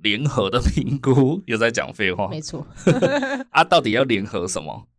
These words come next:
Speaker 1: 啊，就是有三大项目。就以一个人的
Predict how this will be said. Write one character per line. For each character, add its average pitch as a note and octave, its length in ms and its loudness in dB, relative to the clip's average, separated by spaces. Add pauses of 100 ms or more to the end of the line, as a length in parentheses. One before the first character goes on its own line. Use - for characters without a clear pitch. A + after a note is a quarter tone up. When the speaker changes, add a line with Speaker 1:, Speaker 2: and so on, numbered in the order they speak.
Speaker 1:
啊， D2+ 140 -6
就 A2 120 0
是 A2 200 0
有 E2+ 240 2
三 A2 380 -2
大 F2+ 200 4
项 F2+ 280 0
目。 F#2+ 300 0 (540)
就 B2+ 420 2
以 G#2 320 -6
一 D#3+ 80 -6
个 E3 120 4
人 G2 400 2
的 E2+ 360 -2